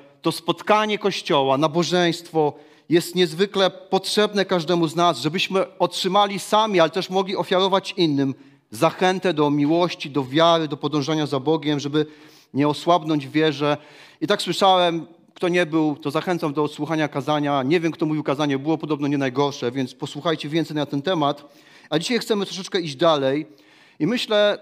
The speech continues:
chciałbym zacząć od czegoś takiego, że gdybyśmy zrobili taki prosty podział, jedna część tu, druga część tam, i mielibyśmy wybór,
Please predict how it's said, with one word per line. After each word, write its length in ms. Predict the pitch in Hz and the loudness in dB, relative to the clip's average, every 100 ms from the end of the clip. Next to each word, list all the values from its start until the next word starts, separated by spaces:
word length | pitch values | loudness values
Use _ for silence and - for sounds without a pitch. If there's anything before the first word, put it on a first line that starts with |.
| - _ - | -10 _ -8
chciałbym 200 | 214 214 | -4 -4
zacząć 240 | 214 214 | -2 -4
od 60 | 202 | -4
czegoś 220 | 180 185 | -6 -6
takiego, 380 | - - 139 127 | -4 -4 -4 -4
że 220 | 139 143 - _ _ _ _ _ _ _ _ | -4 -6 -8 _ _ _ _ _ _ _ _
gdybyśmy 580 | 127 170 185 190 185 180 - _ _ - | -2 -2 -2 -2 -2 -2 -4 _ _ -6
zrobili 300 | - 233 214 | -4 -2 -2
taki 240 | 180 - | -4 -4
prosty 320 | 175 170 - | -4 -4 -4
podział, 460 | 151 131 113 113 113 - _ _ _ _ _ _ - | -4 -2 -2 -4 -4 -14 _ _ _ _ _ _ -6
jedna 260 | 131 143 | -4 -4
część 260 | - 139 - | -4 -6 -6
tu, 320 | 135 131 131 - - _ - | -2 -2 -2 -8 -20 _ -8
druga 280 | 135 143 135 | -6 -4 -4
część 280 | 127 - | -8 -10
tam, 360 | - 131 120 127 _ _ _ - | -6 -4 -4 -8 _ _ _ -4
i 60 | |
mielibyśmy 500 | 139 196 175 170 156 | -2 -2 -4 -6 -6
wybór, 420 | 135 135 135 147 | -6 -4 -4 -6